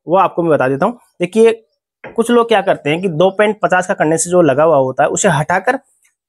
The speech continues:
तीन पॉइंट पन्द्रह का कंडेंसर लगा देते हैं। तीन पॉइंट पन्द्रह का कंडेंसर लगाते ही क्या होता है, स्टार्टिंग वाइंडिंग में टर्न कम होते हैं, जिसके कारण वोल्टेज ज़्यादा हो जाते हैं और धीरे धीरे वाइंडिंग वो जलना शुरू हो जाती है। काफ़ी ज़्यादा हीट होने के कारण फिर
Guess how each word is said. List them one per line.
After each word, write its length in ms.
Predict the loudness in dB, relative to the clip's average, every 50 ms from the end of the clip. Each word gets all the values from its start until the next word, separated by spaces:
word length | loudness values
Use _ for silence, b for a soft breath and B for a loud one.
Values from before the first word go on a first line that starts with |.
| _
तीन 200 | 0 2 2 2
पॉइंट 280 | 2 0 0 0 0 -2 -2
पन्द्रह 260 | -2 0 0 0 0 0
का 80 | 0
कंडेंसर 380 | -2 0 0 0 0 0 0 2
लगा 260 | 2 2 2 2 0
देते 220 | 0 -2 -2 -2 -4
हैं। 180 | -4 -6 -8
तीन 320 | -12 -12 _ 0 0 0 0
पॉइंट 320 | 0 0 0 2 0 0
पन्द्रह 280 | 0 -2 0 2 2 2
का 80 | 0
कंडेंसर 360 | 0 -2 -2 -2 -2 0 0 0
लगाते 360 | 2 2 2 0 2 0 -2
ही 60 | 0
क्या 160 | 2 2 2
होता 220 | 2 2 0 0 0
है, 160 | -2 -2 -4 B B B B B B -8
स्टार्टिंग 460 | -8 -4 -2 -2 -2 0 -2 -2 0 2
वाइंडिंग 380 | 2 2 2 2 2 2 2
में 100 | 2 2
टर्न 240 | 0 0 0 -2 0
कम 180 | 0 0 0 2
होते 280 | 2 0 0 0 0
हैं, 120 | 0 0 -2
जिसके 200 | -2 -2 0 2
कारण 180 | 2 2 2
वोल्टेज 360 | 2 2 2 2 2 0 -2
ज़्यादा 220 | 0 -2 0 2 2
हो 160 | 2 2 2
जाते 240 | 2 2 0 0 -2
हैं 120 | -2 -2 b b b b b b _
और 220 | 0 2 2 0 0
धीरे 240 | 0 2 2 2 2
धीरे 220 | 2 2 2 2
वाइंडिंग 420 | 2 2 2 0 0 0 -2 -2 -4 -8 _ _ _ -4
वो 100 | -4 -2
जलना 260 | 0 0 2 2 0
शुरू 280 | -2 -2 -2 0 2 2
हो 120 | 2 2
जाती 360 | 2 0 0 0 -2 -2 -2
है। 80 | -2 -4 -6 _
काफ़ी 260 | -2 -2 0 0 0 2
ज़्यादा 180 | 2 2 2
हीट 220 | 2 0 0 0 0
होने 200 | 0 0 0 -2
के 100 | -2 -2
कारण 320 | 0 0 0 0 -2 -6 -10 _ _ -6
फिर 180 | -6 -6 -6